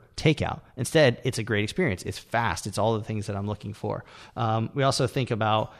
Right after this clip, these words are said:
uh, back of house. So with delivery, um, a, a lot of restaurants aren't set up, um, to, I mean, we've, we, we have a, a restaurant partner that we work with,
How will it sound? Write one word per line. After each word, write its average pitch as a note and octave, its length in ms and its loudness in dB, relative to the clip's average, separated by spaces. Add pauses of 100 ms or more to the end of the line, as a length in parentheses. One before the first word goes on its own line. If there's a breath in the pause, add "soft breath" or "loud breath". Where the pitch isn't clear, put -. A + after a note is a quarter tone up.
(160 loud breath)
uh, A2 280 4
back A2+ 300 2
of A2 80 -4
house. - 380 -8 (340 loud breath)
So A#2 520 4
with B2+ 280 2
delivery, A2+ 640 2 (260 soft breath)
um, G#2 500 -2
a, A2+ 200 -2
a - 40 -4
lot B2+ 180 2
of B2+ 80 -2
restaurants A2+ 520 0 (380 loud breath)
aren't B2+ 240 2
set A#2+ 340 2
up, B2 440 0 (180 soft breath)
um, G#2+ 560 0
to, A#2 480 2
I B2 60 0
mean, A#2+ 180 2
we've, A#2+ 320 0
we, B2 140 -2
we A#2+ 300 -4
have A2 140 0
a, G2 240 0
a G2+ 100 -2
restaurant G#2 500 -2
partner G#2 320 -2
that G2+ 100 -4
we G#2 100 -2
work G#2 280 -2
with, G#2 240 -2